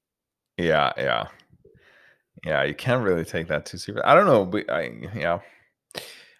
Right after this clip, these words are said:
Obviously, I haven't seen it, but <sighs> yeah, eh, you need to kinda spin that kind of a movie in a very, it's a very narrow blend between action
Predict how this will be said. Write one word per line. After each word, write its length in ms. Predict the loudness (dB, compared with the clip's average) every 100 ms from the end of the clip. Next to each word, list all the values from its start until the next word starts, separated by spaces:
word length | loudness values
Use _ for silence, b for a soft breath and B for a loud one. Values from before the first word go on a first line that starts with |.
| B B _ _ -4
Obviously, 400 | -2 -2 -2 -2
I 40 |
haven't 240 | -2 -4 -6
seen 260 | -8 -6
it, 120 | -6 0
but 260 | 0 0 -4 _ _ _ _ -20 _ _ _ _ _ _ _ _
<sighs> 1500 | -18 -16 -18 -20 -20 _ _ _ _ -12 -12 -20 -20 -20 -4
yeah, 340 | 2 4 2 -4 -10
eh, 120 | -10 -8
you 200 | -6 -2
need 260 | 0 0
to 160 | 0 0
kinda 220 | 2 0
spin 560 | 0 -8 -4 -2 0 0
that 160 | 0
kind 200 | 0 -2
of 80 | -2
a 40 | -4
movie 640 | -6 -6 -6 -6 -8 -12 b b b b -6
in 120 | -4
a 40 |
very, 920 | -2 0 2 2 0 -4 -4 -4 -4 -6 B B B B B B _ _ -20 b b b b
it's 140 | -14 0
a 40 |
very 260 | 2 4 2
narrow 400 | 0 0 0 -2
blend 440 | -4 -4 -4 -8
between 460 | -14 -12 -10 -8 -6
action 640 | -6 -6 -6 -8 -8 -10